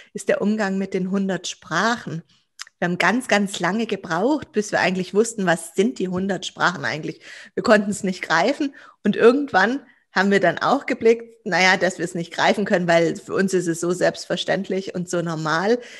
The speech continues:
Das heißt, die Kinder können sich in allen Bereichen ausprobieren.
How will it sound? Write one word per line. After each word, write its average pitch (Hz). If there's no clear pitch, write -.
Das 190
heißt, 202
die 196
Kinder 240
können 214
sich 214
in 196
allen 214
Bereichen 202
ausprobieren. 175